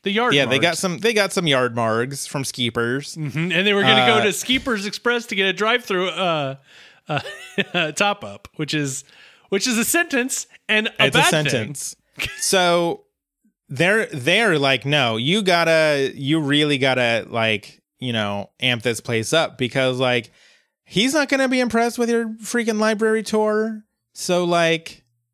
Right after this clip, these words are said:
Speaker 1: I believe
Speaker 2: gotta
Speaker 1: Yeah, yeah. I believe one of them is even like, "You need hookers, blow, hookers." And it's like, whoa.
Speaker 2: He, he was very drunk off of yard margs, though.
Speaker 1: Uh-huh.
Speaker 2: So
Speaker 1: Apparently
Speaker 2: I
Speaker 1: he was
Speaker 2: wouldn't
Speaker 1: also
Speaker 2: take him at his
Speaker 1: mixing,
Speaker 2: word.
Speaker 1: so there's that, too.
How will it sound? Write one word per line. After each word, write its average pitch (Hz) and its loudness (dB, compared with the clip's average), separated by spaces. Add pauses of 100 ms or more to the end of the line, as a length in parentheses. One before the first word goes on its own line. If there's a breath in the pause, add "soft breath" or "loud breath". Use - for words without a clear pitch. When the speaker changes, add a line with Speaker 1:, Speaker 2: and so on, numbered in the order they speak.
(200)
Speaker 1:
I 170 0
believe 220 0
Speaker 2:
gotta 190 2
Speaker 1:
Yeah, 139 -14 (800)
yeah. 143 -4 (220)
I 202 -2
believe 247 -2
one 220 0
of 202 -2
them 190 0
is 175 0
even 170 -2
like, 135 -4 (220 loud breath)
"You 226 -2
need 277 -2
hookers, 185 -4 (260 soft breath)
blow, 220 0 (260 loud breath)
hookers." - -4 (140)
And 175 -6
it's 180 -4
like, 165 -2 (260)
whoa. 208 0
Speaker 2:
He, 156 -2
he 185 2
was 190 2
very 175 4
drunk 156 0
off 135 2
of 120 -4
yard 120 2
margs, 98 -4
though. 170 -4
Speaker 1:
Uh-huh. 151 -2
Speaker 2:
So 127 0
Speaker 1:
Apparently 143 4
Speaker 2:
I 147 6
Speaker 1:
he 151 4
was 185 2
Speaker 2:
wouldn't 220 2
Speaker 1:
also - 6
Speaker 2:
take 165 4
him 143 2
at - 4
his 110 -2
Speaker 1:
mixing, 113 -2
Speaker 2:
word. 110 -12
Speaker 1:
so 147 -4
there's 147 -2
that, 131 -4
too. 123 -6